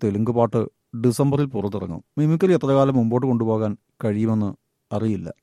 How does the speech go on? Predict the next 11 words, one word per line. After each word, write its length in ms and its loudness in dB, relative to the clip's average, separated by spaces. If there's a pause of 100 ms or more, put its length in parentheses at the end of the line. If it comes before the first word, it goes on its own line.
ഒരു 160 0
ജോലിയിൽ 440 4
മാത്രം 420 0 (240)
നിൽക്കാനും 520 2
കഴിയില്ല. 380 -4 (140)
ഏത് 240 2
വിലാസത്തിലാണ് 680 0 (280)
അവസാനം 420 2
എത്തിച്ചേരുക 500 -2
എന്ന് 500 -4
ഉറപ്പില്ല. 420 -8